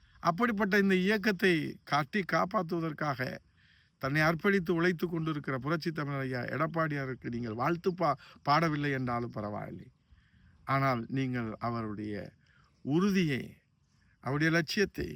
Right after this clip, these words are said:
அவருடைய நம்பிக்கையை நீங்கள் அசைத்து பார்க்கலாம் என்று கனவு கண்டால் தோற்றுப்போவது நீங்களாக இருப்பீர்கள். இதிலே வெற்றி சரித்திரம் படைப்பதும்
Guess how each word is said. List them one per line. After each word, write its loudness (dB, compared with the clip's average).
அவருடைய -4
நம்பிக்கையை -4
நீங்கள் -2
அசைத்து -2
பார்க்கலாம் -2
என்று -4
கனவு -4
கண்டால் -2
தோற்றுப்போவது -2
நீங்களாக 0
இருப்பீர்கள். -4
இதிலே -4
வெற்றி -4
சரித்திரம் -4
படைப்பதும் -6